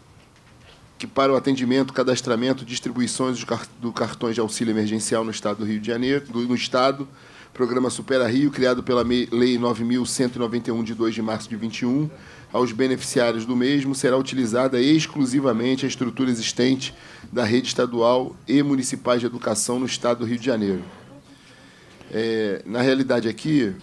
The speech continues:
o parecer, deputado Luiz Paulo, autor da matéria, eu tô dando em razão da prejudicabilidade por perda de oportunidade, é...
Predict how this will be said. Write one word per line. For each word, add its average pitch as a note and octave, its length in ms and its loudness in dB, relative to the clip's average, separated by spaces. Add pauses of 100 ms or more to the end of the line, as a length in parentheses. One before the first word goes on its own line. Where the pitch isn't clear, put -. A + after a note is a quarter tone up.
(220)
o A#2+ 140 -8
parecer, B2+ 720 4 (480)
deputado A2 340 -2
Luiz G#2+ 400 -6
Paulo, G#2 380 0
autor G2+ 260 -2
da G#2+ 120 0
matéria, G2 500 -2 (640)
eu A2+ 100 -8
tô C3+ 120 4
dando C3+ 180 4
em C#3 40 2
razão C#3 280 2
da D3 80 2
prejudicabilidade C#3 840 2
por C3+ 160 -4
perda C3+ 220 2
de B2+ 80 -2
oportunidade, B2 840 0 (840)
é... A2 800 -2